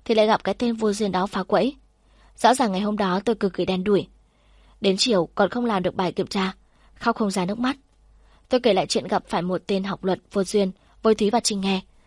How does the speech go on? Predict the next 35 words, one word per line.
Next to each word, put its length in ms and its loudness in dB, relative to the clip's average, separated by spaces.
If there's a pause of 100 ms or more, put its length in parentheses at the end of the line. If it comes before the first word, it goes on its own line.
(320)
Hai 160 0
đứa 100 6
nó 320 2
không 140 0
những 120 0
không 180 -2
đồng 160 0
cảm, 240 0 (380)
mà 100 6
còn 200 2
cười 120 2
ha 140 0
hả 200 0
nói 160 0
tên 160 2
đó 120 2
thú 220 -2
vị. 200 2 (760)
Thúy 220 2
còn 200 0
bảo 220 0 (300)
đang 140 4
muốn 140 6
làm 160 2
quen 200 -2
với 100 -2
sinh 180 -4
viên 200 0
trùng 180 -2
luật, 140 0 (480)
mà 80 4
không 180 2
có 160 4
cơ 120 2
hội. 280 4